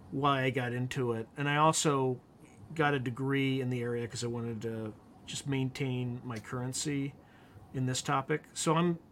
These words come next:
still very interested in national security affairs and things like that, but I'm also interested in where the government or national security affairs intersect with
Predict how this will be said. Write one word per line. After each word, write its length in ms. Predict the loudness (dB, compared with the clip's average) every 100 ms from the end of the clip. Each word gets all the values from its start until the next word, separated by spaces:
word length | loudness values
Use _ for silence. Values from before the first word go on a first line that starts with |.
| -10
still 300 | -2 4 6
very 320 | 6 4 2
interested 640 | -2 -6 -6 -4 -4 -6 -6
in 440 | -4 -4 -4 -6 -10 -20 -20 -20 -18 -6
national 400 | -2 0 0 -2
security 480 | -6 -4 -4 -2 -2
affairs 680 | -4 -4 -4 -4 -4 -6 -6
and 300 | -8 -10 -12 -16 -20 -20 -20 -20 -20 -20 -20 -20 -16
things 300 | 0 0 2
like 160 | -4 -4
that, 200 | -6 -2
but 80 | -2
I'm 160 | 0
also 380 | 2 2 2 2
interested 640 | 0 -2 -4 -2 -2 -2 -4
in 460 | -4 -4 -4 -4 -6 -10 -20 -20 -20 -8
where 600 | 0 2 2 2 0 -4 -10 -20 -20 -20 -14 -4
the 120 | 2
government 500 | 4 4 4 2 -2 -10 -20 -20 -20 -20 -20 -4
or 140 | 2 4
national 360 | 6 4 4 -2
security 440 | -2 0 0 0
affairs 440 | -2 -2 -2 -2 -4
intersect 640 | -4 -2 -2 -4 -8 -6
with 440 | -4 -2 -6 -14